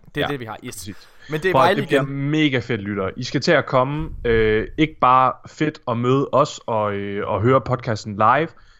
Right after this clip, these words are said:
Speaker 2: men det er bare mega nice at få sat ansigt på alle de mennesker, du sidder og gamer med hver dag, og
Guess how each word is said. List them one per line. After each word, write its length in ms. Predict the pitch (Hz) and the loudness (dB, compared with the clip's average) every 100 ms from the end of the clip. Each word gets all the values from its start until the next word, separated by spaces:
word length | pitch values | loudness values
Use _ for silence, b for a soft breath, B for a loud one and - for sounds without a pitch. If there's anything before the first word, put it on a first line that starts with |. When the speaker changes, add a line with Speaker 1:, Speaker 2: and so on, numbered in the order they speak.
| b | b
Speaker 2:
men 300 | 123 123 117 | -2 -2 -2
det 220 | 135 127 | -4 -2
er 200 | 123 110 113 | 2 2 2
bare 200 | 135 127 | 2 2
mega 640 | 135 151 196 196 127 107 107 | 0 -2 -4 -2 -4 -2 -4
nice 180 | 117 | -6
at 80 | 127 | -8
få 60 | 117 | -6
sat 220 | 113 107 | -4 -4
ansigt 420 | 135 190 143 131 | -2 -2 -2 -4
på 100 | - | -2
alle 160 | 120 123 | -2 0
de 80 | 123 | -2
mennesker, 340 | 131 175 151 | -2 0 -2
du 100 | 120 | -2
sidder 220 | 113 127 | 0 0
og 60 | 120 | 2
gamer 260 | 143 170 160 | 2 2 2
med 160 | 143 | 2
hver 180 | 131 135 | 2 0
dag, 360 | - 151 151 - | 2 2 2 0
og 260 | 113 101 | 0 0